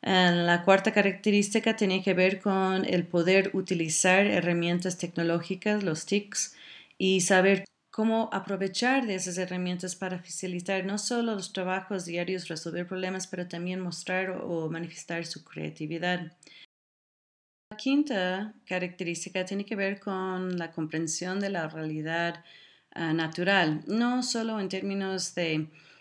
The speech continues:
de la biología, pero también de entender la metodología científica, conocer la interpretación científica de fenómenos biológicos, químicos, físicos,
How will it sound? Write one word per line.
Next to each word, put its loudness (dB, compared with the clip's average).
de -2
la 4
biología, 2
pero -4
también 0
de 0
entender 0
la 0
metodología -4
científica, -4
conocer -4
la -6
interpretación -6
científica -4
de -6
fenómenos -6
biológicos, -4
químicos, -6
físicos, -6